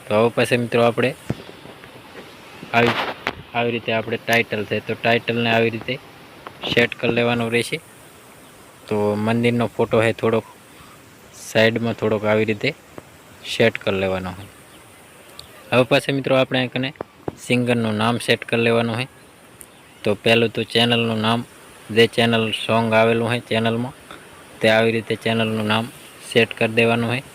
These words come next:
જાડા અક્ષરે. તો હવે પાછા મિત્રો આપણે અહીં કને એક બ્લેક કલરનો પટ્ટો મારવાનો છે. તો આવી રીતે આપણે અહીં કને ક્રોપિંગ કરી લેવાનું, બ્લેક બેકગ્રાઉન્ડ લઈને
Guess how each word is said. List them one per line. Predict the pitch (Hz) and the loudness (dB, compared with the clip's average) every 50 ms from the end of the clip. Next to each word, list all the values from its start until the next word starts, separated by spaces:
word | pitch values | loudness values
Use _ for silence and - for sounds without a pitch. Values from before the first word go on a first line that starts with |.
| - - - - - - - - - - - - - 101 | -20 -20 -20 -20 -20 -20 -20 -20 -20 -20 -14 -10 -2 2
જાડા | 107 107 110 110 110 110 | 4 4 4 4 4 4
અક્ષરે. | 107 - - 120 110 117 - - - - - - - - - - - - - - - - - - - - - - - - - - - - | 2 2 -2 -4 -4 -4 -8 -14 -12 -10 -8 -8 -8 -10 -16 -20 -20 -20 -20 -20 -20 -20 -20 -20 -20 -6 -2 -2 -2 -2 -4 -8 -12 -8
તો | - 104 104 107 104 101 | -4 -4 -2 -2 0 2
હવે | 101 107 117 117 | 2 2 2 2
પાછા | 110 - 120 - - 123 | 2 0 0 0 0 -2
મિત્રો | 117 113 - 107 113 | -2 -2 0 2 2
આપણે | 113 113 - - 117 | 2 2 2 2 2
અહીં | 113 117 107 | 2 0 0
કને | 110 113 120 - - - - - - | -2 -4 -6 -6 -10 -16 -20 -16 -10
એક | 117 107 101 - | -10 -8 -6 -4
બ્લેક | 113 117 120 127 120 - - | 0 2 2 2 2 0 0
કલરનો | - 120 117 117 117 117 117 123 147 - - - - - - - - - - - - - - - - - - - - - - - - - - - - | 0 2 4 4 2 2 -2 -4 -8 -14 -20 -20 -20 -20 -20 -20 -20 -20 -20 -20 -20 -20 -20 -20 -20 -20 -20 -20 -20 -20 -20 -20 -20 -20 -20 -6 -2
પટ્ટો | - 123 113 - - 113 | -2 -2 0 2 2 2
મારવાનો | 110 110 104 104 104 104 104 104 104 107 104 | 2 2 2 2 2 2 0 0 -2 -2 -4
છે. | 113 135 156 - - - - - - - - - - - - - - - | -4 -8 -10 -12 -18 -20 -20 -20 -20 -20 -20 -20 -20 -20 -20 -20 -6 -2
તો | 107 110 107 107 107 110 104 - - - - | 0 2 2 2 2 0 -2 -6 -10 -2 0
આવી | 120 120 120 120 | 2 2 2 2
રીતે | 117 110 - 117 | -2 -2 -2 0
આપણે | 113 113 - - 113 | -2 0 0 0 0
અહીં | 113 113 107 | 0 -2 -2
કને | - 117 123 139 151 - - - - - - - - - - - - - - - - - - - - - - | -4 -6 -6 -6 -8 -12 -18 -20 -20 -20 -20 -20 -20 -20 -20 -20 -20 -20 -20 -20 -20 -20 -20 -20 -20 -8 0
ક્રોપિંગ | - 120 123 120 - 123 120 113 107 | 2 4 4 4 2 -2 -4 -2 -2
કરી | 117 110 | 0 0
લેવાનું, | 110 113 110 110 110 110 107 107 107 | 2 2 2 0 -2 -4 -6 -8 -4
બ્લેક | 107 110 110 - - | -4 -4 -4 -4 -2
બેકગ્રાઉન્ડ | 104 107 110 107 110 110 110 110 110 | -2 0 0 0 0 0 -2 -2 -2
લઈને | 107 113 131 147 | -2 -4 -6 -6